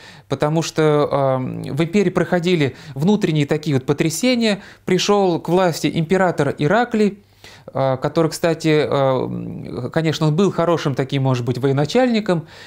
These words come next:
но в плане вот православия он не очень-то был устойчив. И, э, он уезжает на восток, чтобы воевать с перцами, и вдруг неожиданно сами перцы оказываются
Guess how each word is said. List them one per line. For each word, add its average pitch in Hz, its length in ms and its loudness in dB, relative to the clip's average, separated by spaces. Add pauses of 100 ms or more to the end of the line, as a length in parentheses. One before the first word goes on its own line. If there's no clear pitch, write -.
(140)
но 202 480 0
в - 220 -16
плане 214 320 2
вот 196 100 0
православия 208 640 2
он 196 240 0
не 226 80 2
очень-то 233 340 0
был 190 220 2
устойчив. 175 540 -2 (760)
И, 196 520 4
э, 180 220 2 (360)
он 254 380 0
уезжает 196 760 2 (160)
на 156 140 0
восток, 180 420 0
чтобы 165 360 0
воевать 165 500 2
с - 140 -12
перцами, 214 640 -2 (260)
и 214 80 0
вдруг 240 300 2
неожиданно 226 480 2
сами 202 300 0
перцы 214 420 0
оказываются 165 920 0